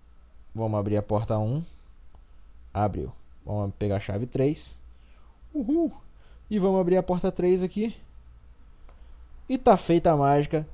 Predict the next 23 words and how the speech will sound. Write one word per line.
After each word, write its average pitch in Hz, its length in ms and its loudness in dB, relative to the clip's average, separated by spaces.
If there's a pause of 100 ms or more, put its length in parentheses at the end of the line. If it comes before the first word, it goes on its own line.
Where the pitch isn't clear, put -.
(100)
Tá 190 160 4
feito 160 340 2
aí 156 80 4
o 156 60 4
sisteminha 147 500 -2
pra 143 140 0
vocês. 139 560 -2 (380)
Espero 185 260 -2
que 180 80 -8
realmente 185 380 2
ajude 170 440 0
vocês 151 400 0
aí 139 120 0
no, 160 220 -2
nas 156 240 -2
dúvidas 143 340 -4
que - 100 -12
vocês 139 320 -6
têm, 143 260 -4 (340)
têm 127 260 -4 (280)
postado 120 540 0
aí, 113 120 2
tá? 123 220 -4